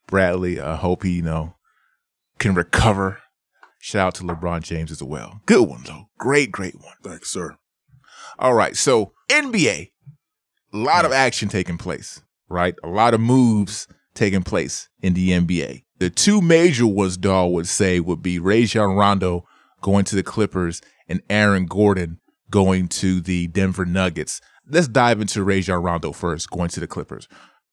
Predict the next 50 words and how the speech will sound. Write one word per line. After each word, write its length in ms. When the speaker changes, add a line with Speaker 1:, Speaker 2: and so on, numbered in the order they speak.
Speaker 1:
That 360
move 580
gives 500
the 100
Clippers 640
a, 220
a 100
leader. 560
It, 180
it 80
gives 260
someone 380
that 160
can 140
play 440
good 200
perimeter 380
defense 640
on 160
other 180
point 240
guards. 300
It 80
gives 180
someone 260
that 140
can 80
facilitate 520
the 80
ball 500
as 200
well. 360
So 120
I 60
think 160
it 60
was 160
a 80
good 260
move 460
for 380
the 480
Clippers 280
to 60
go 140
out 80
to 80
get 180
Rajon 420
Rondo. 480